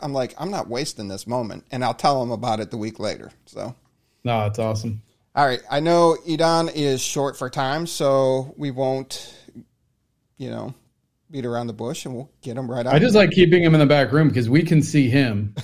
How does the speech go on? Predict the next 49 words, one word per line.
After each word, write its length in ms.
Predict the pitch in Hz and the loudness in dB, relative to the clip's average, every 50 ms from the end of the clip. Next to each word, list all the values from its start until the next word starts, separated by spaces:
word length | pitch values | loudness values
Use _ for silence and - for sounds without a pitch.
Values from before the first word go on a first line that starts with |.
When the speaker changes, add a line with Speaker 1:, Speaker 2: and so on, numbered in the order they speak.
| - - - - - - - | -14 -16 -18 -20 -12 -6 -2
Speaker 2:
Like, 120 | 131 127 | 2 2
we 100 | 139 139 135 | 4 4 4
could 160 | 143 139 - | 2 0 0
see 200 | - - 147 139 | 2 4 4 6
him 100 | 135 135 | 6 4
in 80 | 131 | 4
the, 260 | 127 127 120 117 123 - 147 | 4 2 0 0 -2 -2 0
in 100 | 131 131 | 2 2
the 80 | 127 | 2
waiting 360 | 120 123 127 131 131 127 120 120 | 2 2 2 2 2 2 0 -2
room, 140 | 117 113 113 | -4 -4 -4
like, 160 | 123 120 117 | -4 -4 -2
in 60 | 123 123 | -2 -2
the 60 | 117 | -2
green 300 | 107 120 123 127 127 123 | -2 -2 0 0 0 0
room. 360 | 123 120 120 120 117 110 107 110 _ _ _ _ _ _ _ _ _ _ _ _ - | -2 -4 -4 -4 -6 -6 -8 -10 _ _ _ _ _ _ _ _ _ _ _ _ -10
Speaker 1:
Yeah. 180 | 135 120 113 - | -8 -8 -8 -8
Speaker 2:
It's 140 | 135 104 - | -10 -12 -6
power. 500 | - - 139 131 123 120 113 110 110 110 139 | -2 2 2 4 4 2 0 -4 -4 -6 -8
It's 120 | 123 - | -4 -2
like, 160 | 139 127 117 120 | -2 -2 0 2
you 160 | 131 131 131 | 2 2 2
just 180 | 127 117 107 | 0 -2 -4
stay 260 | - - 127 120 117 117 | -4 -2 0 0 0 0
there. 280 | 120 120 120 117 113 - | -2 -4 -4 -6 -6 -4
We 100 | 160 165 | -2 -2
just 160 | 165 165 160 - | 0 -2 -2 0
keep 200 | - 147 131 131 | 0 0 0 0
him 100 | 120 117 | -2 -2
there 300 | 117 117 117 113 104 - _ _ _ _ _ _ _ _ _ _ _ _ _ - | -4 -4 -6 -8 -10 -14 _ _ _ _ _ _ _ _ _ _ _ _ _ -20
Speaker 1:
Well 120 | 226 - - - - _ _ _ _ _ _ - | -20 -20 -20 -20 -20 _ _ _ _ _ _ -2
Speaker 2:
and 100 | 131 131 | 2 2
just 120 | 143 135 110 | 2 4 4
do 100 | 156 147 | 6 6
the 100 | 147 143 | 6 6
rest 220 | 135 127 107 - 123 | 6 4 2 -2 -4
of 40 | |
the 100 | 120 117 | -4 -4
show. 320 | 107 - 127 123 120 117 104 - _ _ _ _ _ - | -4 -2 -2 -2 -4 -4 -8 -14 _ _ _ _ _ -14
Speaker 1:
<laughs> 360 | - - - - - - - 226 247 - - | -14 -12 -14 -16 -6 -2 0 0 0 2 0
And 160 | 160 151 127 | 0 0 0
then 100 | 135 135 | 0 -2
he'll 100 | 131 117 | -2 2
Speaker 2:
Let's 180 | 110 196 208 202 | 4 4 4 6
Speaker 1:
just 40 | 269 | 6
Speaker 2:
bring 140 | 262 247 247 | 4 6 6
on 100 | 220 165 | 6 6
Speaker 1:
leave. 80 | 139 | 6
Speaker 2:
Dak. 280 | 139 131 131 123 117 | 6 4 4 4 2